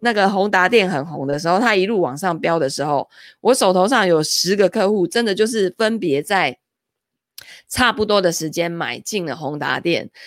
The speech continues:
但是最后出场的结局，十个人，有人大赚，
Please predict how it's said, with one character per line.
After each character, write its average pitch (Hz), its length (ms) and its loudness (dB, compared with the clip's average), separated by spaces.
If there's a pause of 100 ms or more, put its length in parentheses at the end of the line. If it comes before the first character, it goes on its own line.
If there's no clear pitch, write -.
(140)
但 294 220 2
是 277 140 0
最 254 360 2
后 240 300 4
出 240 360 0
场 156 240 -6
的 143 120 -4
结 151 320 -2
局， 113 360 -10 (280)
十 214 340 0
个 240 160 4
人， 139 300 4
有 170 180 6
人 165 240 2
大 208 300 2
赚， 185 320 0